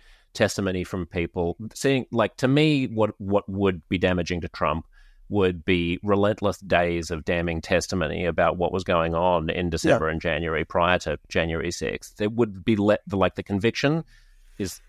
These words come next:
Speaker 1: somewhat moot <laughs> in, in, in a way in
Speaker 2: Well
Speaker 1: terms of the P R battle. If, if,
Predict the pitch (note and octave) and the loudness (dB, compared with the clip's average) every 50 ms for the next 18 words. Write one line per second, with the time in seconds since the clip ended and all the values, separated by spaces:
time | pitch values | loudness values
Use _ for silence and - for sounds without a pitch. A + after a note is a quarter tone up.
0 | _ - - - - A2+ G#2 A2+ A2+ A2 - G#2+ G#2+ A2+ B2 B2 - - B2+ B2 | _ -12 -8 -2 2 2 4 4 2 0 0 0 2 2 2 2 0 -2 -4 -2
1 | - - G#3 F3+ C3+ C#3 - C3+ A#2 A2 G2+ F#2+ F#2+ F#2 G2+ B2 C#3 C3 A#2+ A#2+ | 0 0 0 2 0 0 0 2 2 2 2 2 2 4 4 4 2 2 0 0
2 | G#2 F#2 F#2 F2 F2+ F2+ - A#2 G#2+ G#2+ G#2 G#2+ A2+ A#2 A2 G#2 G#2 A2 - - | -2 -4 -4 -4 -6 -6 -4 0 0 2 2 2 2 0 0 0 0 0 0 0
3 | D#3 F3 E3 - B2 - - - C3+ - - - | 0 0 0 0 -4 -6 -6 -6 -6 -6 -8 -10